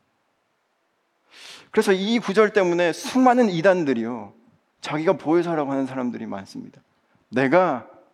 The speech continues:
또 다른 보혜사다." 예, 저는 그런 정말 말도 안 되는 해석에 넘어가지 않게 되기를, 어, 바랍니다. 여기서 말씀하신 이 또 다른, 또 보혜사의 존재는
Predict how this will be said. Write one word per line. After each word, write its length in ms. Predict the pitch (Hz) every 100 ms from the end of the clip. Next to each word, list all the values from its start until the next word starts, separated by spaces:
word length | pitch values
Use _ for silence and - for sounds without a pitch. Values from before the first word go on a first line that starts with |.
| _ _ _
또 120 | 165
다른 240 | 185 190 175
보혜사다." 580 | - 120 - - 107 - _ _ _ _ _
예, 40 | - - _ _ _
저는 180 | 147 143
그런 580 | - 170 180 175 147 131 - - - _
정말 240 | - 127 117
말도 300 | 127 135 165
안 120 | 151
되는 240 | 147 139
해석에 340 | 190 - 156 131
넘어가지 440 | 117 139 135 120
않게 220 | 107 123
되기를, 440 | 117 110 104 104 104 -
어, 120 | 98
바랍니다. 500 | 101 104 107 101 - _ _ _ - _ 127
여기서 640 | 156 190 202 165 120 - - _ _ _ _ _
말씀하신 720 | 117 117 113 127 139 131 120
이 200 | 113 110 _ _ _ -
또 160 | 208
다른, 380 | - 123 170 104 - _ _ _ _ _ -
또 80 | 117
보혜사의 400 | 127 139 147 143
존재는 520 | - 110 113 117